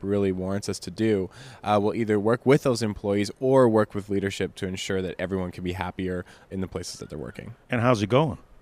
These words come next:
Speaker 1: It's been great. I mean, you know, it's been a couple of years working with Driver. We've had the pleasure of working down into the States, into Europe, across the country,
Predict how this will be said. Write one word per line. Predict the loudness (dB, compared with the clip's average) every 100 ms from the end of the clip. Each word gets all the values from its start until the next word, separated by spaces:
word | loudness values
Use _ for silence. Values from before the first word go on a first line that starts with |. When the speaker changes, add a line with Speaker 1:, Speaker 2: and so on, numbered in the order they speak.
| -18
Speaker 1:
It's | -14 -6
been | 2
great. | 6 8 6 2
I | 2
mean, | 4 4 2
you | 2
know, | 4
it's | 2 2
been | 0
a | 4
couple | 4 6
of |
years | 6 6 4 4
working | 4 4 4
with | 2
Driver. | 2 2 4 2
We've | 0 -2
had | -2
the | 0
pleasure | 2 4 4
of | 2
working | 0 -2 -4
down | -2 -4
into | -4 -6
the | -4
States, | 2 2 2 -2 -4
into | -6 -2
Europe, | 4 6 4 0
across | -4 -4 -4
the |
country, | -2 -2 0 2 2